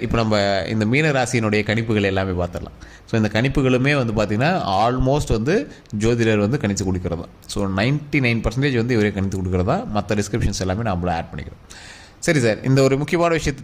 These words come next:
தெரிஞ்சுக்கலாம். இந்த மீனராசிக்காரர்களை பொறுத்த வரைக்கும் அவங்களோட லைஃப்ல ஒரு டைமாவது விஷப்பூச்சினால இவங்க வந்து கடி வாங்கியிருப்பாங்க, குளவினாலேயாவது இவங்க வந்து கடி வாங்கியிருப்பாங்க. ஒரு குளவி கொத்திருச்சு சார் அப்படின்னாவது இவங்க வந்து கடி வாங்கியிருப்பாங்க.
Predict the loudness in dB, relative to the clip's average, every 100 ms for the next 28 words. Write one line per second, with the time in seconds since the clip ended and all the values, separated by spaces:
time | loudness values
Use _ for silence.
0 | -2 0 0 -2 0 0 2 4 2 0
1 | -2 -2 0 0 0 0 0 0 0 0
2 | 0 2 2 2 0 -4 -2 -4 -2 -2
3 | 0 0 -4 -6 -20 _ _ _ _ _
4 | _ _ -20 _ -6 0 0 0 -2 0
5 | 0 2 0 0 0 0 2 2 0 -2
6 | -4 -10 -18 -20 -20 -20 -20 -18 -14 0
7 | 4 4 4 2 2 2 2 2 2 2
8 | 2 2 2 2 2 2 2 2 2 2
9 | 0 0 0 2 2 2 2 4 4 4
10 | 2 2 2 2 0 -2 -4